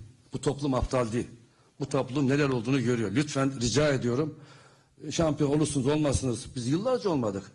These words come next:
En çok haksızlığı olan bir kişiyim. İsim veriyorum. Kemal Kapıllıoğlu ve,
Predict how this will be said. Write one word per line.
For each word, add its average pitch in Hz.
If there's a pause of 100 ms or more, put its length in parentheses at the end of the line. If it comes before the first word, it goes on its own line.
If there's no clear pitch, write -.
En 214
çok 185
haksızlığı 151
olan 160
bir 147
kişiyim. 151 (240)
İsim 190
veriyorum. 135
Kemal 156
Kapıllıoğlu 170
ve, 175